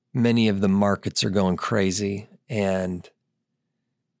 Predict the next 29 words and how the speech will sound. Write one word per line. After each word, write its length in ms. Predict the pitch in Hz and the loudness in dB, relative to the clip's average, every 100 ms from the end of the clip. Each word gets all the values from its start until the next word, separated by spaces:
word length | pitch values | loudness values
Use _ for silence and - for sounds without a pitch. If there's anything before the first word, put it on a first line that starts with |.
| _ _ _ _ _ - | _ _ _ _ _ -2
they're 160 | 104 | 0
men 320 | 98 107 104 | 2 2 2
and 180 | 98 95 | 0 0
women 380 | 104 104 98 95 | 0 2 2 0
that 140 | 92 | 0
are 100 | 95 | -2
betting 500 | 87 92 98 101 98 | -4 -4 -2 0 0
the 80 | 92 | 0
farm. 560 | - - 98 98 92 101 _ _ _ _ _ _ _ _ _ _ _ _ - | -2 -4 -2 -4 -6 -8 _ _ _ _ _ _ _ _ _ _ _ _ -4
They're 140 | 107 | -2
gonna 200 | 101 95 | 0 -2
get 240 | 92 101 | -2 -6
rich 360 | 127 104 - - | -2 -4 -2 -4
this 240 | 107 92 | -2 -4
fall 360 | - 107 95 92 | -2 0 0 0
in 120 | 90 | 0
the 60 | 90 | -2
fourth 360 | - 113 - | -2 -4 -4
quarter. 520 | - 110 95 92 101 - _ _ _ _ _ _ _ _ _ _ _ _ _ _ - | -4 -2 -2 -2 -8 -10 _ _ _ _ _ _ _ _ _ _ _ _ _ _ -6
And 160 | 98 | -2
when 140 | 101 101 | 0 0
the 60 | |
market 400 | 101 107 107 - | 2 0 0 -2
surprises 680 | - 101 - 131 110 95 85 | -2 -4 -2 0 2 0 0
us 260 | 101 85 - | 0 0 0
like 220 | 95 - | -2 -2
it 80 | 90 | 0
always 320 | 90 90 85 | 0 0 -2
does, 580 | - 98 92 95 - | -2 -2 -2 -4 -8